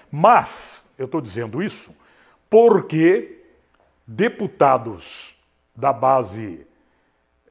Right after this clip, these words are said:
eh, a gente chama de base da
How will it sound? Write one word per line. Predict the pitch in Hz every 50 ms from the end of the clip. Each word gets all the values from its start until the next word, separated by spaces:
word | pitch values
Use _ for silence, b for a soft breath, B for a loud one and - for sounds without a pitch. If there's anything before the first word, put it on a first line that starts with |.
| _ _
eh, | 104 107 104 98 101 95 95 98 - -
a | 104
gente | 107 139 131 -
chama | - 139 147
de | 131 139
base | 117 104 131 135 135 123 92 104 110 107 92 85 80 - _ _ _ _ _
da | _ 110 104 107 110 107 98 92 90 87 82